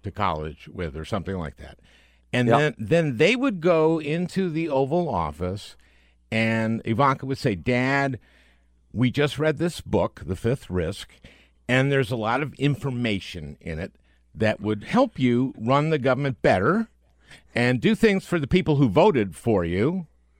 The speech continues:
Speaker 1: you know, like farmers and, and people, uh, i-, in, in our red areas, and
Speaker 2: Yeah.
Speaker 1: it will help you win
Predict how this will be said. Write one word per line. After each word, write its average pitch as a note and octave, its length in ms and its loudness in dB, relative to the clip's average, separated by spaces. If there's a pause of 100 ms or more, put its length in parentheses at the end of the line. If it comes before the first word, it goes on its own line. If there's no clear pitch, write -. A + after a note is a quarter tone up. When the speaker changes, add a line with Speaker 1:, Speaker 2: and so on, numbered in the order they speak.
(300)
Speaker 1:
you E3 100 0
know, B2 300 0 (120)
like A#2 300 -2 (240)
farmers B2 760 -2
and, A2 360 -6 (360)
and F#2+ 380 -2
people, A#2+ 540 -4
uh, G#2 100 -4 (140)
i-, - 20 -6
in, G#2+ 460 -6
in G#2 180 0
our F2 300 -6
red A#2 240 0
areas, B2+ 580 -2 (460)
and B2+ 220 2
Speaker 2:
Yeah. A#2 100 2
Speaker 1:
it C3 160 0
will A2 60 -2
help D3+ 280 2
you E3+ 160 -4
win D#3+ 400 -2